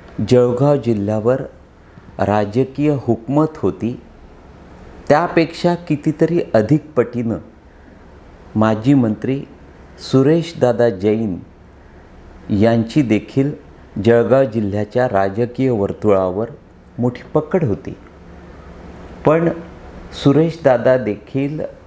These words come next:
काही निर्णयांमध्ये चुकले आणि त्यातून त्यांना तुरुंगवास झाला. तुरुंगातून बाहेर पडल्यानंतर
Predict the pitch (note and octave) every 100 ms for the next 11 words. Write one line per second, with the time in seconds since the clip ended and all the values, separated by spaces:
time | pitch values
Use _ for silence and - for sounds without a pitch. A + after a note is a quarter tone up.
0 | - - - - - - - - - -
1 | - - - A#2 A#2 C3 A#2+ A2 A2 A2+
2 | A2+ A2 G2 G2 - G2 - A2 B2 -
3 | - - - - - - - - - -
4 | A2+ A2 A#2+ - G2+ - A2 G#2 F#2+ F#2+
5 | A2+ A2+ F#2+ F#2+ F#2+ F#2+ G#2 G2 - F#2+
6 | F2 G#2 C3 - - - - - - -
7 | - - - - C#3 D#3+ E3 E3 E3 F3
8 | F3 D3+ G#2 G#2 G#2 C#3+ - G#2+ G2+ G#2
9 | G#2 G#2 G#2+ - B2+